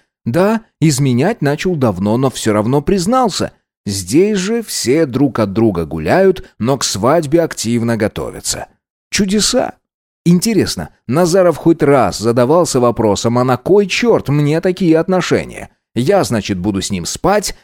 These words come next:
и параллельно обсуждать с Марковной свадебный торт. Нет, ну это вообще нонсенс. А донатом он решил извиниться? Мол, сожри сладенькое и успокойся? Ох, сукин сын.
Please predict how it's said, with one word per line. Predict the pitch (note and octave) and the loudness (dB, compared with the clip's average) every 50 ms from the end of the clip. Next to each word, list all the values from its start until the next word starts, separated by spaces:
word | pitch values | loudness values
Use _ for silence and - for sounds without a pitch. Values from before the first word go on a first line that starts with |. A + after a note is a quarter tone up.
| _ _ - | _ _ -4
и | G#3+ A3 | -2 -2
параллельно | F3 - - A2 G#2 G2+ G2+ C#3+ G#3 B3 B3+ A#3 A3+ A3 | -2 -2 -2 0 0 2 2 2 2 2 2 0 0 0
обсуждать | G3+ E3+ - - B2+ A2+ G2 F#2 G#2+ D#3+ E3 - - | -2 -2 -2 -2 -2 -2 -2 0 0 0 0 0 -2
с | - A2 | -4 -4
Марковной | G2+ A#2 C3+ D3 C3+ - B2 A#2+ A#2+ C3 B2 A#2 | -2 0 0 -2 -2 -2 -2 -2 0 -2 -2 -2
свадебный | - - D#2 F#2 G2+ G#2 F#2 G2 F2+ E2+ F2+ F2+ E2+ | -4 -4 -2 0 0 0 0 -2 -4 -4 -6 -6 -6
торт. | - - G2+ G2 F#2+ - - - - _ _ _ _ _ _ _ _ - | -6 -8 -10 -10 -10 -12 -16 -20 -20 _ _ _ _ _ _ _ _ -2
Нет, | C#3+ F3 G3+ G3 F#3+ F#3 F#3 F3+ F3+ E3 - - - _ _ _ _ - | 0 2 4 4 4 4 4 2 2 0 -2 -8 -14 _ _ _ _ -4
ну | C#3 F3 G3+ | 0 0 2
это | F#3 E3+ D#3+ | 2 2 2
вообще | E3 D#3+ D3+ - - A3 G#3+ | 2 0 0 0 0 0 2
нонсенс. | F#3+ E3+ C#3+ A2+ F2+ - - B1+ - - - - _ _ _ _ _ | 2 2 2 0 0 -2 -6 -8 -8 -10 -12 -12 _ _ _ _ _
А | G2 G#2+ A#2+ | -2 0 0
донатом | C3+ D3 C#3+ D#3 F3 F#3 F3+ F3 F3+ F3 E3+ | 0 0 2 2 2 2 2 0 0 0 2
он | E3+ D#3+ | 2 4
решил | E3 D#3 - - G3+ F#3+ F#3 | 4 2 2 2 4 4 4
извиниться? | D3+ E3 F#3 F#3 G3+ A#3 B3+ - - C#3+ G2 - - _ _ | 4 4 4 4 2 0 0 -2 -2 -2 -2 -2 -6 _ _
Мол, | - G#2+ C#3+ F3 F#3 F#3 F#3 F3 D3 - | -2 2 2 4 4 4 4 2 0 -2
сожри | - - - D3+ D#3 C#3+ B2+ C#3+ D3+ G3 G#3+ | -2 0 2 2 2 2 2 2 2 2 0
сладенькое | F3+ - - D#3 F#3 G3+ F#3 E3+ F#3 F#3 F3 F3+ F#3 F#3 F3 | 0 0 2 2 2 4 4 2 2 2 2 2 2 2 0
и | - - F#3+ | 0 0 2
успокойся? | G3 F#3 E3 - - E3 D#3+ - - B3 C4 B3+ G3 - A#2+ F2+ C2+ - _ _ _ _ _ _ _ _ - | 2 2 2 2 0 -2 0 2 2 0 0 0 0 0 0 -2 -2 -4 _ _ _ _ _ _ _ _ -2
Ох, | F3+ G#3 A#3 A#3+ A3+ F#3 - - | 0 2 4 4 2 2 0 -2
сукин | - - - - - C#3+ A#2 - - G#2 F#2+ - | -2 -2 -2 0 0 0 0 0 -2 -4 -4 -4
сын. | - - - D2 C2 - - - - | -4 -4 -4 -6 -8 -10 -12 -14 -18